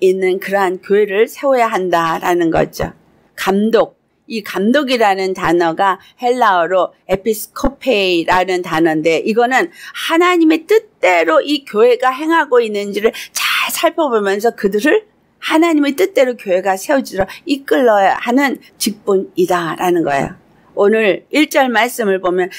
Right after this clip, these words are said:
감독의 직분을 얻으려 하면 선한 일을 사모하는 것이라 그러잖아요. 이 감독이 되어지는 것은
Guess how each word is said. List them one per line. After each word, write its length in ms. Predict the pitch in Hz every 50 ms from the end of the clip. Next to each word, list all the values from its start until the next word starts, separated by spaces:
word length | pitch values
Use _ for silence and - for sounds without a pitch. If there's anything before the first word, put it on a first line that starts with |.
| - -
감독의 640 | - - - 220 233 254 269 277 269 277 277 262 254
직분을 440 | - 285 254 - - 240 233 233 220 -
얻으려 380 | - 190 190 202 196 196 214
하면 180 | 202 190 208 214
선한 540 | 214 - - 320 339 349 359 359 349 311 285
일을 180 | 269 277 302
사모하는 640 | 311 - - - 320 302 330 349 320 277 247 240 226 -
것이라 580 | 165 196 190 - - - 175 175 160 165 170
그러잖아요. 600 | - 190 202 196 196 180 160 156 151 151 147 170 - - - - -
이 160 | - 302 -
감독이 600 | - - - 262 277 302 311 370 370 294 330 311 269
되어지는 560 | 294 277 269 262 269 269 262 254 247 240 233
것은 260 | 226 226 - 277 269